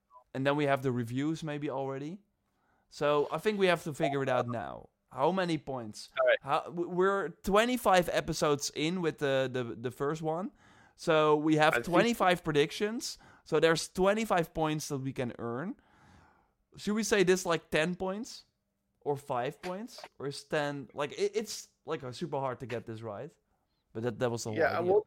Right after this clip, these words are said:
Speaker 2: do ten points, sure.
Speaker 1: Yeah?
Speaker 2: How about seven points?
Speaker 1: Seven points.
Speaker 2: Me-
Speaker 1: Okay, we're gonna
Speaker 2: halfway.
Speaker 1: put it in the doc right now.
Speaker 2: Seven points.
Speaker 1: For the grand finale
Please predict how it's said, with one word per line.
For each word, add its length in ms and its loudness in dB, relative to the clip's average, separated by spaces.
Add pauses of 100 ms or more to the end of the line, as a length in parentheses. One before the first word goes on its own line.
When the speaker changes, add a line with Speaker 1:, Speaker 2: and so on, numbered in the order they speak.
Speaker 2:
do 60 -16 (180)
ten 100 2 (200)
points, 360 -4
sure. 280 2 (1400)
Speaker 1:
Yeah? 280 0
Speaker 2:
How 180 2
about 180 6
seven 400 4 (240)
points? 480 -10
Speaker 1:
Seven 360 0
points. 420 -12
Speaker 2:
Me- 200 -2
Speaker 1:
Okay, 80 -4
we're 60 -2
gonna 180 4
Speaker 2:
halfway. 140 -10
Speaker 1:
put 160 -4
it 80 -6
in 100 -10
the 80 -12
doc 240 -12
right 200 -18
now. 160 -20 (1200)
Speaker 2:
Seven 1900 0
points. 960 0 (1800)
Speaker 1:
For 120 -10
the 60 -4
grand 380 2
finale 840 -4